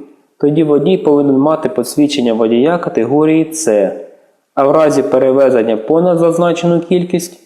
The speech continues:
включаючи пасажирів у кабіні, категорії "С"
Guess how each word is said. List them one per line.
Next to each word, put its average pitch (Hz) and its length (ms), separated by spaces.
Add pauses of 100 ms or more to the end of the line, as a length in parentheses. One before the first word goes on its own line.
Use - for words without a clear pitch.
включаючи 160 680
пасажирів 147 720
у - 60
кабіні, 139 760 (240)
категорії 131 840
"С" 185 420